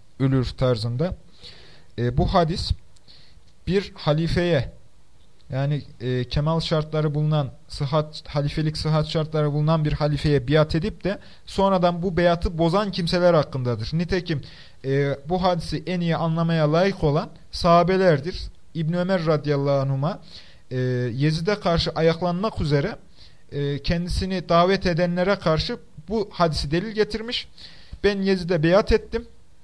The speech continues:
E, Allah Resulü aleyhissalatü vesselam böyle buyurmuştur. Ben beyatımı bozamam." diyerek cevap vermiştir. Mürşide biata gelince Allah Resulü aleyhissalatü vesselam, bak kardeşim,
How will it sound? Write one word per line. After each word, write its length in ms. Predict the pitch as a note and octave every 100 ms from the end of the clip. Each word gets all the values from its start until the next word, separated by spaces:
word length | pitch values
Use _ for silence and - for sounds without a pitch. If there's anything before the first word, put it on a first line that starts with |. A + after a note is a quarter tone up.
| - - - - - D3+
E, 380 | D3 D3 D3 -
Allah 260 | F3 F#3+ F3+
Resulü 240 | E3+ F3+
aleyhissalatü 380 | E3+ E3+ E3 E3
vesselam 400 | D#3 E3+ D#3 D3+
böyle 280 | F3 G3+ F3
buyurmuştur. 480 | D#3 D3+ - A#3
Ben 180 | F#3+ F3+
beyatımı 460 | F3 E3+ G3 G#3+ E3
bozamam." 520 | E3 F3 F#3 D3+ C#3
diyerek 380 | D#3 D#3+ G#3 - - -
cevap 360 | - E3 D3+ D3+
vermiştir. 540 | C3+ A#2+ A2 - - - - - - - - - - - -
Mürşide 440 | F#3 G3+ G#3+ A3
biata 340 | G#3+ A3 A3 G#3
gelince 580 | G3 G#3+ A3+ D#3 F#3+ G#3+ - -
Allah 300 | F3 G#3+ G3+
Resulü 320 | F#3+ G3 F#3+
aleyhissalatü 500 | F#3 F3+ E3+ E3 E3
vesselam, 260 | E3+ G3 F3+
bak 180 | E3
kardeşim, 380 | D#3+ C3 A#2+ -